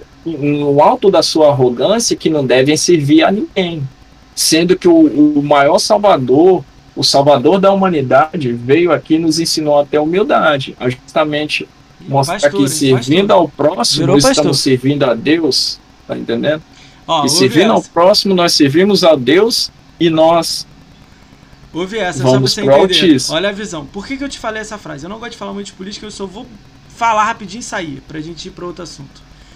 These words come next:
Speaker 2: Uma comitiva do Brasil de educação foi no Japão ver isso, pra colocar nas escolas públicas aqui.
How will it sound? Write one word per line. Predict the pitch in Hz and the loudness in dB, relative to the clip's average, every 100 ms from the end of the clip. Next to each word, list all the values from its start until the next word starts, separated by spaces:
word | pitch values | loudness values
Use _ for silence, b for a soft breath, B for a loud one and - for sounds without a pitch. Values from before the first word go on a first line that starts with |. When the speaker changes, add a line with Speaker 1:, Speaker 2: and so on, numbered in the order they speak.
| b b b b - - - - - - | b b b b -20 -20 -20 -20 -20 -12
Speaker 2:
Uma | 190 | -10
comitiva | 196 214 208 226 233 | -8 -10 -8 -10 -10
do | 220 | -10
Brasil | 214 214 175 | -6 -6 -6
de | 202 | -10
educação | 214 214 208 190 196 | -10 -10 -12 -10 -12
foi | 185 208 | -12 -14
no | 214 | -12
Japão | 202 202 208 202 | -12 -12 -12 -12
ver | 220 | -12
isso, | 220 190 - - - - | -12 -14 -16 -20 -20 -18
pra | 165 | -16
colocar | 160 190 185 | -10 -12 -10
nas | 185 185 | -14 -14
escolas | 180 - 185 185 | -16 -12 -12 -12
públicas | - 202 180 202 185 | -14 -16 -14 -12 -10
aqui. | 202 190 | -10 -12